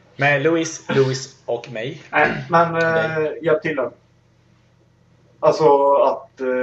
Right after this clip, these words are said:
Speaker 1: den här
Speaker 2: Den gula texten. Ska lyssnarna skriva en egen berättelse med oss inblandade, menar du?
Speaker 1: Ja! Och ni får komma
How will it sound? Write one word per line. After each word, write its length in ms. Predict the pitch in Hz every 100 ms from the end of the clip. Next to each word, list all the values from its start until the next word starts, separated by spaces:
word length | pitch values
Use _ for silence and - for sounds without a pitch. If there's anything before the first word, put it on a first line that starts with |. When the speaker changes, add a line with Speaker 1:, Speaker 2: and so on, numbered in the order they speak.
| 127 127
Speaker 1:
den 100 | 127
här 360 | 123 117 120 - _ _ _ _ _ _ _
Speaker 2:
Den 120 | - 156
gula 180 | 185
texten. 480 | 151 151 - 151 147
Ska 220 | - -
lyssnarna 380 | 151 151 131 135 147
skriva 480 | - - 147 127 131
en 140 | 131
egen 240 | 143 120 123
berättelse 480 | 127 - - 117 113 - -
med 180 | 120
oss 220 | 117 117 135
inblandade, 400 | 113 110 139 147
menar 180 | 113
du? 100 | 101 -
Speaker 1:
Ja! 440 | 233 220 - - _ _ _ _
Och 300 | - 175 170
ni 160 | 170 156
får 80 | 156
komma 240 | 156 151